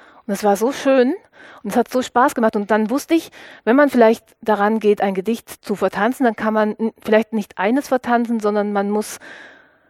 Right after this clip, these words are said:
eine Qualität oder einen, so etwas wie den Geist aller Gedichte des betreffenden Dichters oder der betreffenden Dichterin irgendwie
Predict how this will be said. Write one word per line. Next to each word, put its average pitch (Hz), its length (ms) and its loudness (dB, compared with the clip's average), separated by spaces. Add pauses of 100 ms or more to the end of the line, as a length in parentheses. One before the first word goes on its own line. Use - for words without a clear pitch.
(1160)
eine 208 180 2
Qualität 202 720 0
oder 180 200 2
einen, 156 600 -6 (260)
so - 140 0
etwas 175 340 -2
wie 190 160 2 (160)
den 180 140 -2
Geist 208 560 0
aller 269 320 4
Gedichte 226 680 0 (600)
des 190 160 -4
betreffenden 196 600 -4
Dichters 233 360 -2
oder 208 180 0
der 190 100 0
betreffenden 202 520 -2
Dichterin 175 580 -4 (840)
irgendwie 208 640 2